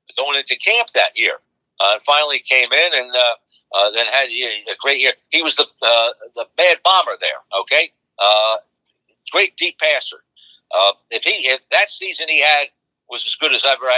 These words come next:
anybody I've ever seen throwing the deep ball. And we had some receivers that could get deep, so it was a great combination.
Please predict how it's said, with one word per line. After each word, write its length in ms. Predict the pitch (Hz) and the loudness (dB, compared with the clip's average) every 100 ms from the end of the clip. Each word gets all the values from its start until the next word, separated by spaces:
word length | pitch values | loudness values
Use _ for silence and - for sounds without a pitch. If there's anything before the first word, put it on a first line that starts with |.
| 127 | 0
anybody 340 | 143 147 135 127 | -4 -2 0 0
I've 200 | 127 123 | 0 -4
ever 120 | 113 | -4
seen 260 | - 98 - | -2 -2 2
throwing 220 | 123 107 | 2 2
the 80 | 98 | 0
deep 200 | 98 92 | -2 -2
ball. 200 | 98 82 | 2 2
And 80 | 107 | 2
we 80 | 147 | 2
had 140 | 147 135 | 0 -2
some 160 | 123 | -6
receivers 400 | 110 139 120 101 | -6 -4 -2 -2
that 120 | 107 | -2
could 140 | 101 - | -4 -4
get 160 | 113 | -4
deep, 220 | - 120 - | -2 -4 0
so 100 | 95 | 0
it 60 | |
was 100 | 92 | 0
a 60 | 95 | 0
great 240 | 101 - | -2 0
combination. 500 | 95 85 90 85 - | 0 0 0 0 -4